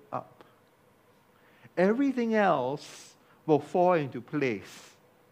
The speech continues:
And God will be with you and guide you through what needs to be done. That's part of that process. When we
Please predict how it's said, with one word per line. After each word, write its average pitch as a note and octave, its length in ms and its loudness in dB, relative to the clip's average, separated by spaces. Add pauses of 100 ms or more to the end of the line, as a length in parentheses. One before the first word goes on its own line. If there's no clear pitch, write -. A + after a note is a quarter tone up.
(800)
And C3+ 180 -4
God D#3+ 300 4
will B2+ 120 0
be E3+ 260 0
with F3 280 -2
you D3+ 180 2
and B2 180 -4
guide D#3+ 380 2
you F#3+ 240 -6
through D3 680 -2 (260)
what C3+ 260 -4
needs D3 300 -8
to - 80 -18
be G#2+ 160 -10 (100)
done. B2+ 280 -12 (2250)
That's G#3+ 320 -4
part - 360 -4
of A#2 160 -10
that - 220 -10
process. - 580 -10 (1500)
When F3 200 2
we A#3 260 0